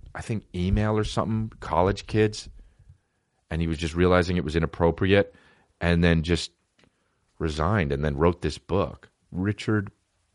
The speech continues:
Berenzon. Anyway, it was a go-, it's a good book, and it was really interesting.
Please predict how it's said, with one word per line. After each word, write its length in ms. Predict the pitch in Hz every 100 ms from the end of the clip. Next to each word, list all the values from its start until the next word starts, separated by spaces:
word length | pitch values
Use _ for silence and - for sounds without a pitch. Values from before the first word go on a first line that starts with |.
| -
Berenzon. 720 | 85 82 85 85 76 64 - - _ -
Anyway, 380 | 101 95 76 67 _ _ _ _ _ _ _ _ _ _ _ 107
it 60 |
was 120 | 120
a 60 | 117
go-, 180 | 90 120
it's 200 | 110 104
a 40 |
good 300 | 87 127 123
book, 320 | 101 90 - 87
and 80 |
it 60 | 85
was 160 | 82 90
really 220 | 101 87
interesting. 420 | 87 - 80 71